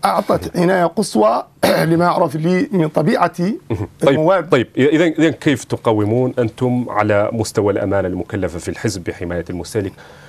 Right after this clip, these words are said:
Speaker 2: واقع المستهلك، المستهلك عفوًا في موريتانيا اليوم؟
Speaker 1: اليوم، آه، تقييمنا واضح أن، آه، المستهلك كان وأصبح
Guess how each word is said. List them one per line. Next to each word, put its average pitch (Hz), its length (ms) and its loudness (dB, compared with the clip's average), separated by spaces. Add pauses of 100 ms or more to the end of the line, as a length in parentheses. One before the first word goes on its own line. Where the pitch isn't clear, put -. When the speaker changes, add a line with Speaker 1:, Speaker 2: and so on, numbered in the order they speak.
(140)
Speaker 2:
واقع 113 400 2
المستهلك، 95 580 -4 (120)
المستهلك 117 640 -2
عفوًا 104 320 -2 (160)
في 117 120 0
موريتانيا 98 540 -2
اليوم؟ 104 300 0 (400)
Speaker 1:
اليوم، 214 520 0 (300)
آه، 175 460 2
تقييمنا 208 640 0
واضح 160 420 0 (400)
أن، 202 180 2
آه، 160 920 2
المستهلك 175 680 0 (580)
كان 196 260 2
وأصبح - 640 -2